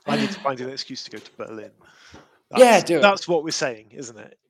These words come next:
Speaker 1: You need to find a reason for me to go to Berlin.
Speaker 2: Yeah, Power B I event in Berlin would be cool. I actually spoke to someone about that, just to, um, the, putting the idea together to create some kind of Power B I Berlin event, 'cause I think it would be a great city to have it.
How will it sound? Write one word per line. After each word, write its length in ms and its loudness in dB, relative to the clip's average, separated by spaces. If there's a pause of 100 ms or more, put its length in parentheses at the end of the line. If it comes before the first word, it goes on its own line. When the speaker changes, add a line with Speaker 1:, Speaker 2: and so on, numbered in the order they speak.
(280)
Speaker 1:
You 140 -14
need 160 -12
to 80 -16
find 220 -10
a 20 -10
reason 320 -12
for 140 -20
me 80 -18
to 100 -20
go 60 -18
to 200 -20
Berlin. 280 -20 (260)
Speaker 2:
Yeah, 600 -6
Power 240 -6
B 100 -4
I 120 -4
event 280 -8
in 60 -12
Berlin 300 -6
would 100 -8
be 100 -10
cool. 220 -6
I 40 -8
actually 200 -4
spoke 240 -2
to 40 -10
someone 220 -6
about 240 -6
that, 240 -8 (240)
just 200 -12
to, 60 -4 (320)
um, 460 -8 (720)
the, 300 2
putting 320 0
the 260 -2
idea 260 4
together 260 0
to 100 -4
create 300 -2
some 120 -4
kind 160 -6
of 100 -6
Power 240 -8
B 100 -2
I 100 -4
Berlin 340 -2
event, 320 -8
'cause 140 -10
I 20 -4
think 140 -8
it 20 -6
would 60 -8
be 80 -4
a 20 -6
great 220 -2
city 220 -10
to 80 -10
have 180 -6
it. 120 -6